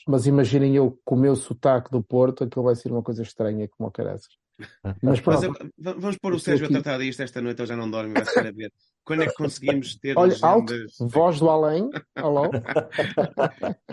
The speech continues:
Speaker 3: Mas há, há, mas é mu-, é muito bem, é muito bom, é importante recordar isso, é mesmo. Eh, rimos-nos, mas é, mas é verdade. João, Chiquinho, empurra.
Speaker 2: Bom, vocês já, como, como eu também posso provar que sei falar mais línguas do que portunhol,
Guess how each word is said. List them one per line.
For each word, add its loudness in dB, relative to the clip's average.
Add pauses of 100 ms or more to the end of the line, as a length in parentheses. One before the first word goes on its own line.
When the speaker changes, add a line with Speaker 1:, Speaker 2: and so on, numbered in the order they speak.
Speaker 3:
Mas -4
há, -2
há, -4
mas -4
é -2
mu-, -4
é 0
muito -4
bem, -6
é -8
muito -8
bom, -12 (440)
é -10
importante -10
recordar -10
isso, -10
é -8
mesmo. -10 (420)
Eh, -18 (520)
rimos-nos, -6
mas -12
é, -16
mas -14
é -12
verdade. -16 (560)
João, -6
Chiquinho, -8 (200)
empurra. -6
Speaker 2:
Bom, -2 (240)
vocês 0
já, -2 (120)
como, -12 (320)
como -8 (120)
eu -2
também -6
posso -10
provar -4
que -18
sei -8
falar -4
mais -2
línguas -6
do -8
que -18
portunhol, -4